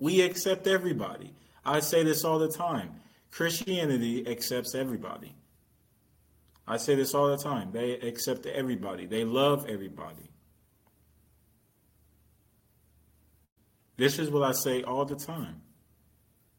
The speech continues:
Christianity does not follow what the Bible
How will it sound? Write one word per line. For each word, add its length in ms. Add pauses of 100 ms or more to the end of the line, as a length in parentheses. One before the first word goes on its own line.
(960)
Christianity 1200 (420)
does 280
not 380
follow 560
what 220
the 100
Bible 680